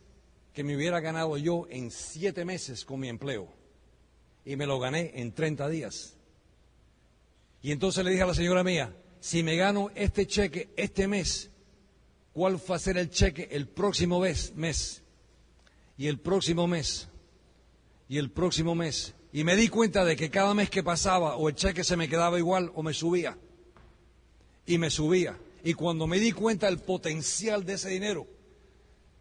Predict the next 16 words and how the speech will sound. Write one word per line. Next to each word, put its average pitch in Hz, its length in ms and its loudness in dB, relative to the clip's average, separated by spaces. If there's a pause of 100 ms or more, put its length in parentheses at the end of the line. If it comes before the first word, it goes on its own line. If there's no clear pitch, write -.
(1000)
le 151 80 -6
dije 170 100 0
a 180 40 2
la 180 60 0
señora 175 300 0
mía, 160 260 -4 (400)
"Dame 185 280 0
la 180 100 2
mano, 175 180 -2
mi 156 140 -2
vida". 165 240 0 (3000)
Y 143 80 -10
le 139 140 -2
dije, 143 340 -4 (720)
"Si - 320 -8
Dios 190 680 0